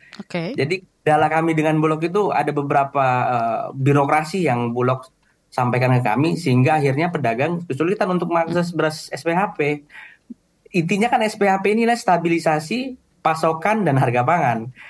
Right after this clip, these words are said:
Speaker 1: Hmm.
Speaker 2: Kami menduga justru ini stabilisasi pemberi harapan palsu, P H P gitu kira-kira,
Speaker 1: Iya.
Speaker 2: Mbak. Yang terjadi kami di P H P sejak tahun dua ribu dua tiga.
Speaker 1: Oke, diberi harapan palsu ya <laughs> begitu. Ah, kalau kita ke, eh, Pak Kudori, Pak Kudori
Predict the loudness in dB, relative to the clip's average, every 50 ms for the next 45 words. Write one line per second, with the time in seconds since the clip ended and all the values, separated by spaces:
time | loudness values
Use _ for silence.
0 | -12 -10 -8 -8 -8 -10 -14 -18 _ _ _ -20 -6 -4 -2 0 0 0 2 2
1 | 0 -2 -2 -6 -12 -20 _ _ 0 0 2 2 2 2 2 0 0 0 0 -2
2 | -2 0 0 0 0 0 -2 0 0 0 2 2 2 -2 0 0 0 0 -2 -2
3 | -2 -4 -4 -4 -2 0 0 0 2 0 0 0 2 2 2 2 0 -2 0 0
4 | 2 2 2 0 0 -2 -2 -2 -2 0 0 -2 -2 0 -4 -4 -4 -4 -4 -2
5 | -2 -2 -2 -2 0 -2 0 0 0 -2 -2 -4 -8 -12 -10 -6 -4 -2 -2 0
6 | 0 0 -2 0 0 -2 0 -2 -2 -4 -2 -2 0 0 0 0 -2 -4 -6 -4
7 | -4 -4 -4 -2 0 0 0 2 0 0 0 0 0 -2 -2 -2 -4 -4 -4 -4
8 | -6 -8 _ _ _ _ _ _ _ _ _ -4 -2 -2 -2 -4 -6 -10 _ -8
9 | -6 -4 -2 -2 -2 -2 -2 -4 -4 -4 -4 -2 -2 -2 -2 0 -2 -2 0 -2
10 | -2 -2 0 0 0 0 -2 -2 -2 0 0 2 2 2 2 2 0 0 -2 -4
11 | -6 -6 -6 -6 -8 -8 -12 -12 -12 -8 -2 0 0 0 -2 -4 -14 -20 -4 0
12 | 2 2 2 2 0 -2 0 0 0 2 2 0 0 -2 -4 -2 0 0 0 0
13 | 0 0 -2 0 0 0 2 2 2 2 2 0 -2 -2 -2 -2 0 0 0 0
14 | 0